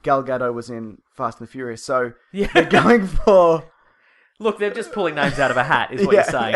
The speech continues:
Speaker 1: yeah.
Speaker 2: really.
Speaker 1: That's it. Look, I, I don't care, to be honest.
Speaker 2: Uh-huh.
Speaker 1: Uh, by then, that Flash show will be really, really established and people will love it, or it will be cancelled.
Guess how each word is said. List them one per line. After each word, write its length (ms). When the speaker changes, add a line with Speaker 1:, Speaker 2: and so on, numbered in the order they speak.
Speaker 1:
yeah. 80
Speaker 2:
really. 260
Speaker 1:
That's 280
it. 240
Look, 300
I, 240
I 40
don't 200
care, 400
to 80
be 120
honest. 460
Speaker 2:
Uh-huh. 240
Speaker 1:
Uh, 100
by 220
then, 200
that 180
Flash 260
show 280
will 80
be 160
really, 400
really 320
established 460
and 80
people 200
will 80
love 220
it, 120
or 360
it 80
will 100
be 100
cancelled. 540